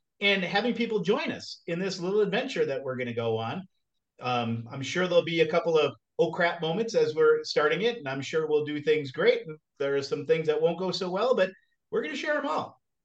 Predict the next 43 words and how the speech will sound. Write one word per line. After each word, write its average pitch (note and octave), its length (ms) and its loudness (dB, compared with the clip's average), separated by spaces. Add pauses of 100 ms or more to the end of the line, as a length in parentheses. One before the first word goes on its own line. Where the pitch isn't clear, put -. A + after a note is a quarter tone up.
(100)
And D#3+ 260 -2
for E3 80 0
those G#3 220 4
people G#3 340 2
that E3 140 4
are C#3+ 340 0 (140)
in F#3 200 0
our E3 380 4 (220)
little E3+ 240 0
niche, G#3 320 4
our C#3+ 260 2
E F3 140 -4
R E3 120 4
P, F3 200 -6
Oracle, E3+ 440 2
PeopleSoft F3+ 600 -6 (120)
world, G3+ 480 4 (480)
we're C3+ 120 -8
gonna D3 100 -6
have D3 140 -6
some C#3+ 140 -10
great C3+ 200 -2
guests D#3 280 -8
on, F3+ 280 -10 (200)
uh, B2+ 340 -6
and, C3 260 -8
and C3 220 -8
talk C#3 180 -10
about C#3 180 -8
some C3+ 140 -8
really C#3 160 -4
fun C3+ 300 -8
things. D#3+ 400 -8
And C3+ 220 -8
for B2+ 120 -6
people D#3 260 -12
who D3 140 -4
aren't F#3+ 300 -2
in E3 100 -4
that C3+ 160 -4
world, D#3+ 240 2
I A#3+ 80 2
still E4+ 240 -6